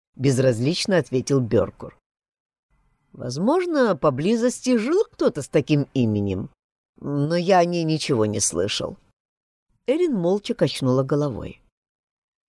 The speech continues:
Тора старательно формулировала следующий вопрос, понимая, что он будет последним в её сегодняшнем разговоре с братом и сестрой.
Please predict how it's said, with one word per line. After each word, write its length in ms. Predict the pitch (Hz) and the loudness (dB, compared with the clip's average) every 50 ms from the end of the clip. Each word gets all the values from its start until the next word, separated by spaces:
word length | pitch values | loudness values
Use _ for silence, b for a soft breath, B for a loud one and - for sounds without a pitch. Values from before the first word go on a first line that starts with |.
| _ _ | _ _
Тора 240 | - 302 359 359 320 | 0 2 2 2 0
старательно 720 | - - - 240 226 233 277 302 - - 269 240 233 233 | -2 0 0 2 2 4 2 0 0 -2 0 2 2 0
формулировала 800 | 208 - - 208 202 196 196 196 196 240 269 269 247 247 247 254 247 | 0 0 0 0 2 2 2 2 2 2 0 2 0 2 2 2 0
следующий 720 | - - - 202 190 170 147 120 135 139 127 - - 151 | 0 -4 -2 2 4 4 4 2 0 -2 -2 -2 -2 2
вопрос, 580 | 131 143 139 135 - 208 233 294 311 - - - | 2 2 2 2 0 0 0 0 0 -4 -6 -2
понимая, 480 | _ 196 180 202 247 269 339 359 359 349 | _ -2 2 2 2 2 2 2 2 0
что 220 | - - - 294 | 0 -2 -2 0
он 140 | 302 302 277 | 0 0 2
будет 200 | 285 330 330 - _ | 2 0 0 0 _
последним 800 | - 254 254 - - - 208 196 180 160 143 143 160 165 170 160 | -2 -2 -2 -2 -6 -2 2 4 4 4 2 0 -4 -2 -2 -2
в 40 | |
её 280 | 139 131 151 139 143 156 | 2 2 2 4 4 2
сегодняшнем 800 | 135 - 165 151 139 160 160 139 131 139 131 - - 143 131 123 | 2 2 -6 0 2 2 2 2 0 -2 -2 -2 -2 0 2 2
разговоре 580 | 131 131 113 120 120 131 131 156 226 254 269 | 2 2 0 2 2 2 4 4 2 2 2
с 80 | 247 190 | 0 -2
братом 480 | 156 123 127 120 120 123 - 156 151 | 0 0 2 2 2 0 -2 -4 -2
и 60 | 151 151 | -2 -4
сестрой. 580 | - - 127 - - - 92 87 - - _ | -4 -4 -4 -6 -6 -6 -8 -8 -8 -10 _